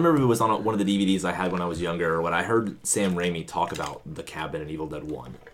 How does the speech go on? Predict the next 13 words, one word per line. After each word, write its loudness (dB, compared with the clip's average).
<clears throat> -
And -6
he -2
told 2
this 4
story 4
about 4
how, 4
like, -4
you -8
know, -8
it's -12
built, 0